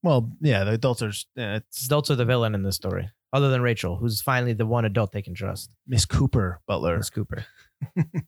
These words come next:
Speaker 1: Have some respect for
Speaker 2: For
Speaker 1: Miss
Speaker 2: some
Speaker 1: Cooper.
Speaker 2: reason, where, where I was looking, the only credit she had on her name was Rachel. It didn't say Rachel Cooper. So
Speaker 1: Well, they kept saying Miss Cooper,
Speaker 2: I
Speaker 1: Miss
Speaker 2: know, but I
Speaker 1: Cooper.
Speaker 2: forgot.
Speaker 1: I thought they were saying Miss Hooper, and I was like, "Oh, like, hang with Miss Hooper?"
Speaker 2: <laughs>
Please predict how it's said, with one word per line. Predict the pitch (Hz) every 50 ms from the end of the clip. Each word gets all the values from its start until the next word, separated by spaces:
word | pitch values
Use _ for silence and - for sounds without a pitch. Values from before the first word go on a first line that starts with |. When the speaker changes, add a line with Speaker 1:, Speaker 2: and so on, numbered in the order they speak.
| _ _ _ _ _ _ _ _
Speaker 1:
Have | - - 139 -
some | 160 147
respect | 131 - - 131 127 -
for | - 120
Speaker 2:
For | -
Speaker 1:
Miss | 143 135
Speaker 2:
some | 170 175
Speaker 1:
Cooper. | 175
Speaker 2:
reason, | 180 175 160 180 160 151 - -
where, | 151 151 143 135 131 -
where | - 135 131 127
I | 127 135
was | 135 127 117 120
looking, | 120 110 - 113 110 110
the | 110 117 117
only | 117 123 127 123 117 120 -
credit | - 123 120 117 107 -
she | - 110
had | 110 117 113 113
on | 107 104 110
her | 107 101
name | 107 107 104
was | 98 95 - -
Rachel. | 101 98 - - -
It | 98
didn't | - 98 175 180
say | - -
Rachel | - - 104 - - -
Cooper. | - - - - - -
So | - -
Speaker 1:
Well, | - - - 127
they | 143
kept | - 170 -
saying | - 180 160 151
Miss | 151 139
Cooper, | - - 175 180 - 127
Speaker 2:
I | 131
Speaker 1:
Miss | 123 113
Speaker 2:
know, | 104
but | 101 104 -
I | 113
Speaker 1:
Cooper. | 110 - -
Speaker 2:
forgot. | - - - - _ _ _ -
Speaker 1:
I | 143 135
thought | 160 196 180
they | 147 117 - 131
were | 113 104
saying | - 123 107 104
Miss | 104 95
Hooper, | - - 170 165 - - -
and | 95 98
I |
was | 98 104 107
like, | 107 - _
"Oh, | _ _ _ _ _
like, | - -
hang | - - 131 151 160
with | 170
Miss | 175 175 156 -
Hooper?" | 196 190 - 190 196 - _ _ _ -
Speaker 2:
<laughs> | 220 -